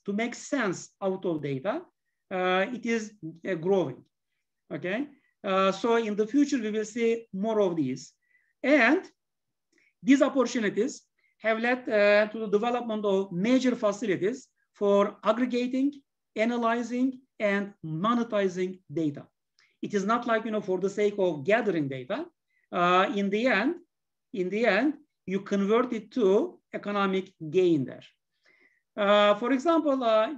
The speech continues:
G E, uh, Atlanta facility in the U S, uh, G E is like two hundred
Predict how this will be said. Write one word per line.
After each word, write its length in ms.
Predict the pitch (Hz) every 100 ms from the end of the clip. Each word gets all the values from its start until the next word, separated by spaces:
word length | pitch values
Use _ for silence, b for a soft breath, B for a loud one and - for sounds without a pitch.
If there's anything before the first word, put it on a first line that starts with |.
| 196
G 400 | 190 240 269 208
E, 220 | 139 - _
uh, 300 | 208 190 190 -
Atlanta 380 | 208 247 254 226
facility 560 | 220 208 247 214 208
in 140 | 208 190
the 200 | 185 190
U 180 | 185 170
S, 260 | 247 - - _ _ _ _ _ _ _ _ _ _ _
uh, 400 | 220 220 226 240 320 175
G 260 | 220 269
E 20 |
is 220 | 294 277 247
like 260 | 233 226 -
two 120 | - 294
hundred 480 | 269 262 262 262